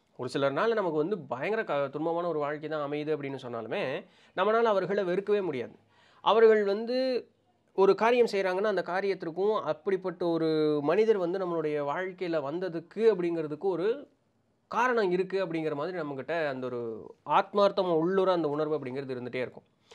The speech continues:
இந்த மனித மூளை, மனித உணர்வுகளுக்கு வந்து அவர்களை வந்து நீங்க விரும்பலாம், வெறுக்கலாம், என்ன வேணாலும் பண்ணலாம். ஆனா என்னதான் இருந்தாலும் அந்த ஆத்மார்த்தமா உங்களுக்கு ஒரு உணர்வு அப்படிங்கிறது இருந்துட்டே இருக்கும். அந்த ஒரு மனிதர் தன்னுடைய வாழ்வுல வந்ததற்கு ஒரு கண்டிப்பாக ஒரு காரணம்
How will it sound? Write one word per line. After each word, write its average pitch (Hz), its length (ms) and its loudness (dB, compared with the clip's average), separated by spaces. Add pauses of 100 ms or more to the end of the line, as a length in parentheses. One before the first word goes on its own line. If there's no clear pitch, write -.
(220)
இந்த 127 140 -6
மனித 139 260 0
மூளை, 151 280 4
மனித 156 300 2
உணர்வுகளுக்கு 151 520 0
வந்து 143 160 -4
அவர்களை 147 300 0
வந்து 139 200 -2
நீங்க 147 340 -2
விரும்பலாம், 143 460 0
வெறுக்கலாம், 139 340 -2
என்ன 135 200 -2
வேணாலும் 139 180 -2
பண்ணலாம். 120 320 -8
ஆனா 120 180 -8
என்னதான் 170 520 -2
இருந்தாலும் 135 400 -4
அந்த 151 180 -4
ஆத்மார்த்தமா 170 640 -2
உங்களுக்கு 147 380 -2
ஒரு 139 220 -6
உணர்வு 143 300 -4
அப்படிங்கிறது 131 400 -8
இருந்துட்டே 117 160 -12
இருக்கும். 139 360 -2 (320)
அந்த 185 320 2
ஒரு 160 140 4
மனிதர் 180 420 2 (400)
தன்னுடைய 175 480 4
வாழ்வுல 185 540 2
வந்ததற்கு 160 640 0
ஒரு 202 120 2
கண்டிப்பாக 170 600 -8
ஒரு 160 120 -8
காரணம் 156 500 -8